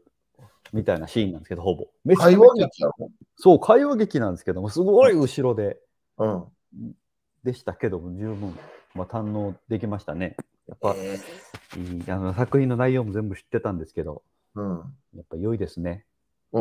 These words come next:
Speaker 2: 受けてた？
Speaker 1: 受けてたな。もう、びっくりするぐらい受けてたな。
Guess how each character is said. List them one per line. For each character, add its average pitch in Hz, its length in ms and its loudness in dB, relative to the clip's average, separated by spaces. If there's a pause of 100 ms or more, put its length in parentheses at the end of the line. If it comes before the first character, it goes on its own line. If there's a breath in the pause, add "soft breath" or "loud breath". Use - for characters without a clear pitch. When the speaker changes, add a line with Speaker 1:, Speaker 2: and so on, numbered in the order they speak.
(160)
Speaker 2:
受 143 140 2
け 143 40 4
て 170 120 0
た？ - 260 2 (500)
Speaker 1:
受 247 160 0
け 247 80 10
て 214 140 6
た 135 160 -6
な。 110 160 -8 (420 loud breath)
も 110 800 0 (120)
う、 - 40 -20 (720 soft breath)
び 160 100 -6
っ - 60 -18 (120)
く 202 120 -2
り 185 60 2
す 170 100 -4
る 160 100 2
ぐ 151 60 2
ら 135 60 2
い 123 40 -2
受 104 100 -6
け - 40 -10
て - 80 -20
た 78 60 -18
な。 73 260 -20